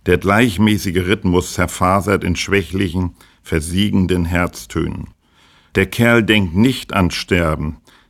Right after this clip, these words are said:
der treibt sich einen Stacheldrahtbesen in die Kehle unter kratzenden, kitzelnden, schabenden Lauten, die geradezu behaglich klingen. Zum Nachräumen schickt er kleine Männer mit scharfen Hämmern hinein,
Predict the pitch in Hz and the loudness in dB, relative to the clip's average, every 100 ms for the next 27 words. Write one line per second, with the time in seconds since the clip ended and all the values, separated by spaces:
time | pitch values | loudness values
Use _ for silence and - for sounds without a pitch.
0 | - 123 120 - 107 104 - - 95 92 | 0 2 4 2 2 2 0 -4 -2 0
1 | 90 90 85 - 104 90 85 85 78 90 | 0 0 0 0 2 2 2 0 0 2
2 | 87 82 90 80 78 - 90 80 80 78 | 2 2 0 -2 -4 0 2 2 0 -4
3 | - - - 92 85 - 104 101 - 95 | -8 -6 -2 0 0 -2 -4 -4 -2 0
4 | 85 87 85 76 - - - - - 101 | 2 2 0 -4 -10 -6 -6 -6 -4 0
5 | 90 80 90 87 78 _ - - 101 101 | 0 0 0 -2 -6 _ -8 -2 2 2
6 | 101 101 92 95 90 90 90 87 - 80 | 2 2 2 2 2 2 2 0 -2 -4
7 | 76 - - - - 92 98 87 95 98 | -4 -8 -20 -20 -4 -2 0 2 4 4
8 | 101 - 110 87 82 90 92 90 82 - | 0 0 0 2 2 2 0 -2 -6 -8
9 | - - 80 73 78 _ _ _ _ - | -10 -4 -4 -4 -10 _ _ _ _ -2
10 | - 120 123 147 - 92 92 101 131 - | 6 6 6 4 2 2 4 4 2 0
11 | 135 - 95 - 107 110 117 107 95 107 | -4 -2 -2 -2 2 4 6 6 4 4
12 | 120 104 98 - 101 101 107 117 90 82 | 4 2 0 -2 2 2 2 0 2 0
13 | 90 98 95 85 80 78 78 90 151 | 2 0 0 -2 -2 -2 -2 -2 -2